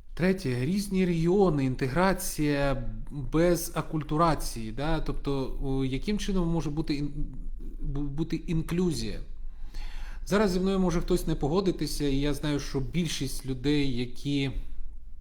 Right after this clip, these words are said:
<laughs> пишуть словосполучення "Західна Україна"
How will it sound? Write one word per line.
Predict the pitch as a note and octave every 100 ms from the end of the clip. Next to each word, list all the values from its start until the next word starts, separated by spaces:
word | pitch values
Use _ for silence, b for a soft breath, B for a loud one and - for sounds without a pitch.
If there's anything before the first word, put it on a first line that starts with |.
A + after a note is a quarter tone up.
| -
<laughs> | D3+ - C#3+ - - - - - -
пишуть | - G#3 G3 D#3 C3 - - B B B
словосполучення | - D#3+ D#3+ - E3 F3 E3+ D#3+ D3 D3 C#3
"Західна | C3+ E3+ E3 - C#3 C#3+
Україна" | D3 C3+ - D3+ D#3 D#3 C#3+ C#3 C3 B2+ B2